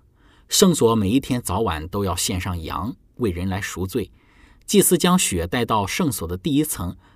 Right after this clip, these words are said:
撒在幔子上。幔子是隔在圣所与至圣所之间的。当血弹在幔子上的时候，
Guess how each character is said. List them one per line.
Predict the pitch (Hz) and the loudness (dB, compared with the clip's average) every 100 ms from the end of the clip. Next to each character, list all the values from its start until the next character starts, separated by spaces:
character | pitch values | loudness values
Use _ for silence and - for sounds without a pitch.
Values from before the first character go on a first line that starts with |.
| _ | _
撒 | - - 110 98 | -10 -4 -4 -4
在 | 113 | -4
幔 | 113 147 92 | -2 -4 -6
子 | - | -8
上。 | - - _ _ _ _ _ - | -8 -10 _ _ _ _ _ 2
幔 | 220 214 | 6 6
子 | 139 98 | 4 0
是 | - | -4
隔 | - 107 | -2 -2
在 | 139 127 | 0 0
圣 | - 226 175 | 0 2 2
所 | - 90 85 | 0 -2 -4
与 | 85 87 | -4 -4
至 | - 196 | 2 4
圣 | 151 117 | 4 -2
所 | 85 80 | -4 -6
之 | 131 | -6
间 | - 165 170 | -2 -2 -2
的。 | - _ _ _ _ _ _ | -6 _ _ _ _ _ _
当 | 165 175 | 4 6
血 | - 98 | 4 0
弹 | 92 - 127 | 0 -2 0
在 | 139 113 | 2 2
幔 | 180 175 | 2 0
子 | 104 | -2
上 | 90 98 | -2 -2
的 | 87 | -4
时 | - | -6
候， | 87 85 | -8 -8